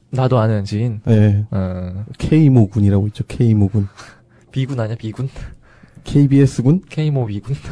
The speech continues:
Speaker 2: 케이비에스 군이죠. 케이비에스 군.
Speaker 1: 군.
Speaker 2: 케이비에스 군이
Speaker 1: 오늘
Speaker 2: 있는데
Speaker 1: 방송과도 관련이 있네요. 케이비에스 모 군이라고 하니까.
Speaker 2: 어, 그렇네요. 나도 이게 아다리가 딱딱 맞아
Speaker 1: 참
Speaker 2: 떨어지지?
Speaker 1: 좋은데?
Speaker 2: 어, 이게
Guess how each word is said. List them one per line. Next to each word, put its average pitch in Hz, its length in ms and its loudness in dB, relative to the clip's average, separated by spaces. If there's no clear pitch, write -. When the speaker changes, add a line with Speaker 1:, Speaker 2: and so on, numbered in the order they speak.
Speaker 2:
케이비에스 156 600 2
군이죠. 107 280 4
케이비에스 120 640 2
군. 107 100 2
Speaker 1:
군. 127 100 -8
Speaker 2:
케이비에스 120 540 0
군이 104 440 4
Speaker 1:
오늘 101 140 4
Speaker 2:
있는데 113 60 4
Speaker 1:
방송과도 113 580 2
관련이 113 380 -2
있네요. 95 320 -6
케이비에스 127 460 -8
모 95 120 -10
군이라고 90 400 -10
하니까. 104 500 -8
Speaker 2:
어, 104 60 0
그렇네요. 113 480 2
나도 147 220 2
이게 131 180 0
아다리가 120 320 0
딱딱 135 340 -2
맞아 151 160 2
Speaker 1:
참 110 80 -2
Speaker 2:
떨어지지? 131 300 2
Speaker 1:
좋은데? 156 180 -4
Speaker 2:
어, 117 180 2
이게 110 120 0